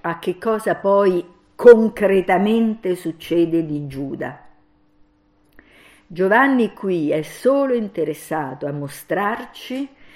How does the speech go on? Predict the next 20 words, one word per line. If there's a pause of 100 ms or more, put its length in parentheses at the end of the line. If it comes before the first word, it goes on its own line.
(320)
fin
dove
arriva
l'amore
di
Gesù,
che
arriva
fino
alla
fine. (340)
Ed
è
solo
questo
adesso
che
noi
dobbiamo
contemplare.